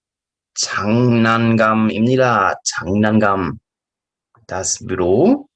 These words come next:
das Büro, 사무실입니다, das Büro, 복수형 만들 때는 die Büros 하면 됩니다. Die Büros, das Spielzeug, Zeugnen, die Spielzeuge,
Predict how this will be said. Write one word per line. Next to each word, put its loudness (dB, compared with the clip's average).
das -12
Büro, -2
사무실입니다, 0
das -6
Büro, 0
복수형 -4
만들 0
때는 2
die -2
Büros 0
하면 -4
됩니다. -4
Die -20
Büros, -2
das -6
Spielzeug, 0
Zeugnen, -2
die 0
Spielzeuge, 0